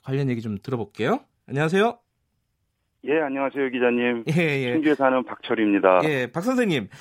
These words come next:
Speaker 1: 이거 뭐
Speaker 2: 예.
Speaker 1: 이 사건 잘 모르시는 분들을 위해서 이천구 년도에 무슨 일이 있었는지 음주운전 단속 과정에서 간단하게나마 좀 설명을 해주시죠.
Speaker 2: 예. 어,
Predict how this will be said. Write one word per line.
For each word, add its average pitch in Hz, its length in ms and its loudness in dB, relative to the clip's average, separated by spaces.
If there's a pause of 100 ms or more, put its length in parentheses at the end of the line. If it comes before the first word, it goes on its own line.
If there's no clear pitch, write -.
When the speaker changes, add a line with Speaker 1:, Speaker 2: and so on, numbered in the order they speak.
(340)
Speaker 1:
이거 214 240 0
뭐 202 160 4
Speaker 2:
예. 107 240 4
Speaker 1:
이 220 220 -6
사건 254 300 -2
잘 202 180 0
모르시는 262 460 0
분들을 202 300 -4
위해서 160 520 0 (400)
이천구 214 320 0
년도에 240 320 2
무슨 269 300 0
일이 208 160 0
있었는지 147 680 -4
음주운전 151 420 -4
단속 123 280 -6
과정에서 117 380 -8
간단하게나마 156 760 -2
좀 123 120 -10
설명을 185 320 -6
해주시죠. 147 540 -8 (1000)
Speaker 2:
예. 107 360 2 (1120)
어, 117 800 -2